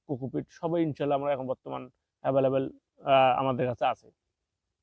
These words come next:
তা নতুন বছরের, আহ, শুরুতেই নতুন, আহ, একটা মেসেজ আর কি। তা যে সকল কৃষক ভাইরা চারা কথা, মানে মরিচের চারা লাগানোর কথা ভাবতেছেন, আমি বলবো সবসময় যে এক কথাটা বলি,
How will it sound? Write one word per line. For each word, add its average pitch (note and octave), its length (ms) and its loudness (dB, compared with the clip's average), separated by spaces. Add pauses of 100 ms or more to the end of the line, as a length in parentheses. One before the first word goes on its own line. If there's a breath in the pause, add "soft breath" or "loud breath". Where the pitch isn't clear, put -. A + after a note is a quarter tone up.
(440)
তা E3+ 80 -2
নতুন F3+ 360 4
বছরের, G#3 560 4
আহ, F3 360 4
শুরুতেই F3+ 600 -2
নতুন, E3 420 -4 (300)
আহ, D#3 80 2
একটা D#3 280 6
মেসেজ D3 380 0
আর C3+ 120 2
কি। D3 160 -8 (380)
তা D#3+ 140 4
যে E3+ 160 2
সকল F#3+ 240 0
কৃষক G3 180 0
ভাইরা F#3+ 580 6
চারা E3 400 6
কথা, E3 240 2
মানে D#3+ 160 -2
মরিচের E3+ 360 -2
চারা E3 200 2
লাগানোর D#3 280 0
কথা D#3 120 -10
ভাবতেছেন, C#3+ 460 -6 (400)
আমি G3 260 2
বলবো A3 300 4
সবসময় G3+ 480 -4
যে F3+ 120 2
এক F#3+ 100 2
কথাটা E3 240 -6
বলি, E3+ 280 0